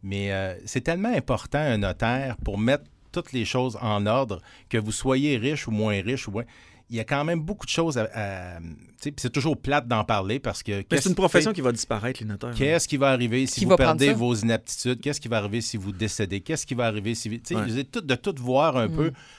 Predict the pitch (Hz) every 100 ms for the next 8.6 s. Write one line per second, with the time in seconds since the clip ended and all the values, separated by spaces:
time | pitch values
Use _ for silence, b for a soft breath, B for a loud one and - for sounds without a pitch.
0 | B - 104 - 104 120 - 120 104 107
1 | 131 117 107 117 107 135 156 - - 107
2 | 107 113 - 139 117 110 101 101 98 90
3 | 98 101 - 110 120 131 - 95 90 92
4 | 113 120 123 127 113 117 110 110 101 92
5 | 95 - - 107 104 101 101 98 87 82
6 | 92 - - - _ _ _ _ _ -
7 | 107 104 127 277 139 127 147 143 127 113
8 | 113 107 - - - 101